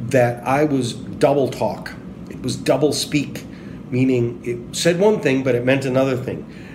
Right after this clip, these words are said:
Now, you and I both agreed that, well, no, expert. Well, it means you're, you've studied a lot and you know what you're saying.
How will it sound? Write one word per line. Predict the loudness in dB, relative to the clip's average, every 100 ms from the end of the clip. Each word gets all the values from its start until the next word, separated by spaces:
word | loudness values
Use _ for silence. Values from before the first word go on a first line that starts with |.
| 2
Now, | 2
you | 4 4
and | 4
I | 4
both | 2 0 -2
agreed | 0 0 2 0
that, | -2 -2 -8 -14 -16 -16 -10
well, | -6
no, | 2 4 6 4 2 -6 -10 -10 -10
expert. | -4 -4 -2 2 2 0
Well, | -6 -4 0 0 0
it |
means | 4 4 4
you're, | 2 0 0
you've | -8 -10 -6 -4 -2 -2
studied | -2 2 2 4 2 0
a | 0
lot | 2 2 0
and | 4
you | 4
know | 4 2
what | 0 -2
you're | -4
saying. | 0 0 2 -2 -4